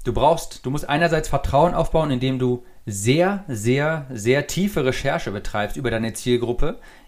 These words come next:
indem du ihre Probleme wirklich kennst und beschreibst und zum anderen aber auch,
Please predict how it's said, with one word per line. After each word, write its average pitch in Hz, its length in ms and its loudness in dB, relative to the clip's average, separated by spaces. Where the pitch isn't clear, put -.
indem 156 280 0
du 160 80 0
ihre 135 300 2
Probleme 123 640 0
wirklich 185 540 -2
kennst 175 440 4
und 135 160 -8
beschreibst 107 720 -6
und 139 140 -2
zum 123 160 -6
anderen 156 340 -2
aber 135 180 -2
auch, 127 240 0